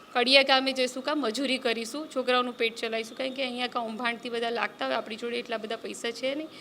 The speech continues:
કે આપણે ભાઈ અહીંયા લાગી જઈએ, એના કરતાં મજૂરી કરશું. જો કે આટલું ભણેલા છે તો કડિયા કામની તો આપણને નહીં, અ, થાય, પણ જ્યાં ત્યાં નાની મોટી પ્રાઇવેટ જોબ કરીને દસ પંદર હજાર કે વીસ હજાર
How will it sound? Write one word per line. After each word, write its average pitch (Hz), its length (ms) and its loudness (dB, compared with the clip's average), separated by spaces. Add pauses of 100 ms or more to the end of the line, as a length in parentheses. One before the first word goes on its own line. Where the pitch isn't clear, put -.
(300)
કે 262 60 0
આપણે 240 480 4 (480)
ભાઈ 262 120 6
અહીંયા 240 240 4
લાગી 226 320 2
જઈએ, 226 180 2
એના 262 140 -4
કરતાં 269 260 -4
મજૂરી 254 360 -2
કરશું. 240 500 -6
જો 247 100 -4
કે 262 100 -2
આટલું 254 260 -2
ભણેલા 254 380 2
છે 262 160 0
તો 262 120 -4
કડિયા 254 300 2
કામની 254 300 0
તો 254 220 2
આપણને 247 380 0
નહીં, 262 360 0
અ, 202 400 -2 (540)
થાય, 247 200 4
પણ 240 340 0 (280)
જ્યાં 320 180 8
ત્યાં 294 180 4
નાની 285 240 4
મોટી 269 240 0
પ્રાઇવેટ 254 360 6
જોબ 247 200 4
કરીને 254 520 2
દસ 240 300 0
પંદર 233 240 0
હજાર 233 200 0
કે 247 120 -4
વીસ 302 240 0
હજાર 220 260 0